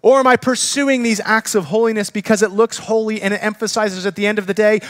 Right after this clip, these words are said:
my own work, my own power, my own knowledge? Your answer to that question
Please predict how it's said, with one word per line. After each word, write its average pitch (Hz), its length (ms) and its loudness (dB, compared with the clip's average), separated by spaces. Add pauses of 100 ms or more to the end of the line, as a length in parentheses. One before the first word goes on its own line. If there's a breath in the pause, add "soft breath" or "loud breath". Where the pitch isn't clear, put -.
(120 loud breath)
my 214 240 2
own 220 400 0
work, 185 400 -2
my 196 180 2
own 226 400 -2
power, 196 340 0
my 190 180 0
own 220 440 0
knowledge? 196 760 -2 (460 loud breath)
Your 202 180 0
answer 254 360 0
to 220 140 -2
that 196 180 4
question 185 720 -2